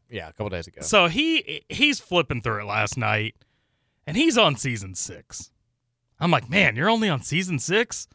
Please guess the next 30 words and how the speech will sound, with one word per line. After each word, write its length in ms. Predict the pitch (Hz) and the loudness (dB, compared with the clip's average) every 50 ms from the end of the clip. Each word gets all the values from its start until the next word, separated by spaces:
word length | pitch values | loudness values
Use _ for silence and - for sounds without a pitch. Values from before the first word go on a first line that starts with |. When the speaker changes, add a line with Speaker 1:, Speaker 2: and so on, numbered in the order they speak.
| _ _ - | _ _ -4
Speaker 2:
I, 120 | - 165 147 | -4 0 4
I'm 140 | 175 226 240 | 4 4 4
sitting 260 | - - 185 147 139 | 4 -2 -2 0 0
here 80 | 127 120 | 0 -2
thinking 340 | - - 120 113 - 110 104 | 0 -2 -4 -4 -4 -4 -8
he's 140 | 104 92 | -8 -6
almost 320 | 95 95 92 85 82 - - | -8 -10 -10 -10 -14 -12 -10
done, 240 | 101 92 90 85 87 | -10 -10 -10 -10 -6
right? 320 | 95 107 113 110 113 - _ _ _ _ _ _ _ _ _ _ _ _ | -2 0 2 2 0 -2 _ _ _ _ _ _ _ _ _ _ _ _
And 120 | - 131 143 | 0 2 2
I'm 80 | 160 | 6
like, 200 | 165 156 147 127 | 6 4 4 4
"Man, 200 | 147 160 160 160 | 0 0 0 0
uh, 180 | - 147 170 170 _ 143 135 | 0 -2 -4 -6 _ -14 -6
didn't 260 | 131 180 196 247 240 | -4 -2 -2 -2 -4
you 40 | 180 | -2
tell 180 | - 202 202 | 0 0 2
me 80 | 208 214 | 2 2
there 120 | 208 202 | 2 2
was, 100 | 190 156 | 2 4
like, 100 | 160 143 | 4 2
eleven 440 | 117 104 98 95 120 165 185 196 147 | 2 2 0 2 2 2 2 0 -6
seasons?" 520 | - - 147 180 208 208 233 226 226 214 180 | -4 -2 -2 -2 0 0 -2 -2 -2 -4 -2
And 140 | 147 147 | -2 0
there's 240 | 139 127 123 - - _ - | 0 0 0 -2 -8 _ -4
twenty-four 560 | - 254 269 269 247 - - 208 180 156 135 | 2 4 4 4 2 2 0 0 2 4 4
episodes 480 | 127 127 - 127 - 143 135 131 123 127 | 4 2 2 -2 -2 0 0 0 0 -2
in 80 | 123 | -2
each 180 | 123 127 113 - | -4 -4 -4 -4
season. 480 | - - 131 127 123 120 127 120 120 | -6 -4 -4 -4 -4 -4 -6 -6 -8